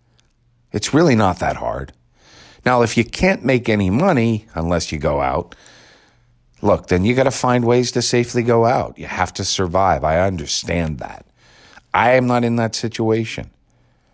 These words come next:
I am able to survive while staying home, so that's what I'm going to do.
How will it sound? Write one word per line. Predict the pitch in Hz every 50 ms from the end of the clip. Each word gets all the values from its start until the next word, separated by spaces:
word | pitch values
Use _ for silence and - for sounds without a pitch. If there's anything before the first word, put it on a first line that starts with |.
| _ _ _ -
I | - 107 113 120 127
am | 123 120 120
able | 117 120 117 110 107 104
to | 104
survive | 95 - - 101 95 85 85 98 101 95 90 87 85 76
while | 85 78
staying | - - - - 85 85 82 82
home, | 80 71 67 65 69
so | 76 - 76 76
that's | 78 90 - - -
what | 78 78
I'm | 92 107 98
going | 80 71 64 58
to | -
do. | - 65 65 69 73